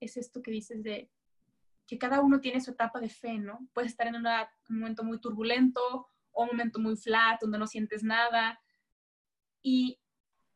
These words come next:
esto me da, me da mucho sentido porque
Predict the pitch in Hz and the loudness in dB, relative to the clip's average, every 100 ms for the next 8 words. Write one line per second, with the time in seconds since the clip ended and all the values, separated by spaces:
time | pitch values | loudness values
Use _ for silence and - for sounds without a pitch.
0 | _ 254 247 285 262 240 254 247 254 269 | _ -10 -4 2 4 4 2 2 4 2
1 | 269 269 233 - 254 262 - 220 - 208 | 0 -2 -4 -2 0 0 -2 -10 -4 -6
2 | - | -6